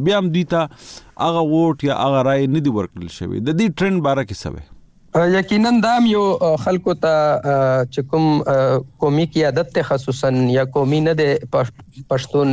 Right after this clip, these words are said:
Speaker 2: آه، ملت، آه، خلک دي. نو هغې په ظاهره باندې چونکه پارټیانې دي او ووټر یې دي، سپورټر یې دي، نو هغې هم په دې باندې ډسکریج شول. لکه وایي چې دا څه چل وشو، لکه دا خو ډېر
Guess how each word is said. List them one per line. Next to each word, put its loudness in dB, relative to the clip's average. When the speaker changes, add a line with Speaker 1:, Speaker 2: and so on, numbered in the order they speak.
Speaker 2:
آه، 2
ملت، 0
آه، 0
خلک -2
دي. 2
نو 4
هغې 2
په 2
ظاهره 2
باندې 2
چونکه 2
پارټیانې 0
دي 2
او 2
ووټر 0
یې 2
دي، -2
سپورټر -2
یې 2
دي، -2
نو 0
هغې 2
هم 2
په 0
دې 0
باندې 2
ډسکریج -2
شول. 0
لکه -4
وایي 2
چې -8
دا 0
څه -4
چل 0
وشو، 0
لکه 0
دا 2
خو 0
ډېر 2